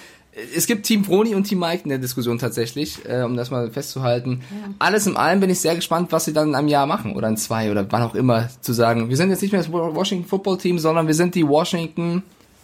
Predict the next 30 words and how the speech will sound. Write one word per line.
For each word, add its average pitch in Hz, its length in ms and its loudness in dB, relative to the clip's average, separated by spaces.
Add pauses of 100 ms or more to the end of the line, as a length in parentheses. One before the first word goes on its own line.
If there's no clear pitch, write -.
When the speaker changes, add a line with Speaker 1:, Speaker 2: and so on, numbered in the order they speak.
(180)
Speaker 1:
bla 123 180 2
bla 113 180 4
bla." 104 360 2
Also 113 260 0
mal 110 220 2
sehen. 107 320 2
Also 107 180 -6
es 101 120 -4
gab 131 140 2
ja 156 60 2
schon 127 240 2
einen 113 80 4
Leak, 139 340 2 (220)
dass 113 140 -2
das 117 240 0
Team 156 240 0
sich 131 240 -2
angeblich 131 640 0
den 110 140 2
Namen 127 440 0 (340)
gesichert 127 380 2
hat, 120 180 2
D 131 280 2
C 147 280 0
Sentinels. 131 800 -2 (1080)
Keine 127 200 0
Ahnung, 131 160 2
ob - 40 -10
das 123 120 -2
stimmt, 226 300 0